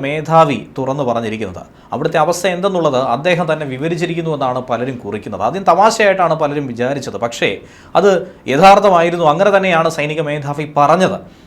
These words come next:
അതുകൊണ്ട് തന്നെ പാകിസ്ഥാനികൾക്ക് ഏറ്റവും അർഹിച്ച, ഭീകരർക്ക് അനുയോജ്യനായ ഒരു സൈനിക മേധാവി തന്നെയാണ് അസിം മുനീർ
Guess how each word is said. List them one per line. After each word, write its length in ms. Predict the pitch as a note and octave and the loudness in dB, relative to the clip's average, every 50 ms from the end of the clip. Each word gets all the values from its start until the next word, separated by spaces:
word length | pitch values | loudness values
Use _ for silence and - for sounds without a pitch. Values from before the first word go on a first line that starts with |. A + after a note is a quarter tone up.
| - - | -4 -2
അതുകൊണ്ട് 300 | C3 D#3 G3 G#3 A3 A3 G3 F#3 | 0 2 2 2 2 2 2 2
തന്നെ 140 | E3 E3 D#3+ E3 | 0 2 2 2
പാകിസ്ഥാനികൾക്ക് 800 | D#3 E3+ - G#3+ G3+ - G#3 F#3 F#3 F#3 E3 D3+ C3 - G#2 F2 - - - - - - C3+ D#3 | 0 2 0 -4 -2 2 2 2 2 2 0 -2 -2 -2 -6 -10 -10 -16 -20 -20 -10 -4 -4 -4
ഏറ്റവും 280 | E3+ G#3 G#3+ G#3 G3 F#3 E3+ | -2 2 2 2 4 4 2
അർഹിച്ച, 260 | D3+ C#3+ C#3 - - D#2+ - - B2+ C#3+ | 2 0 -4 -6 -8 -10 -10 -8 -2 0
ഭീകരർക്ക് 480 | E3 F3 G3+ A3 G3+ F#3+ F#3+ G#3 G3 F#3+ F#3+ B2 C3 | 2 2 4 2 2 2 2 2 2 2 2 -2 -4
അനുയോജ്യനായ 680 | D#3 F3+ G3+ A3+ A#3+ A#3 F#3 G#3 G#3+ G3+ F#3+ F#3 F3+ F3 | -2 0 2 4 4 4 4 4 4 4 4 2 2 0
ഒരു 40 | F3+ | -2
സൈനിക 340 | F3 - D#3 E3 E3 D#3+ E3+ D3 C#3+ | -4 -4 -4 -4 -2 -2 -2 -2 -2
മേധാവി 400 | D#3 D3+ C3+ D#3+ E3 E3+ E3 D3+ D3+ | -4 -2 0 0 0 0 0 -2 -2
തന്നെയാണ് 460 | D3+ D3 C#3+ C3+ C3 C3+ D3 C#3+ B2 A#2 - - - - - - - - C3+ | -2 -2 -4 -2 -2 0 2 2 0 0 -2 -6 -18 -20 -20 -8 -2 -2 -2
അസിം 200 | C#3+ - F3+ E3 | 0 -2 -4 -4
മുനീർ 240 | D#3+ D#3+ D#3 D#3 | -2 0 -2 -2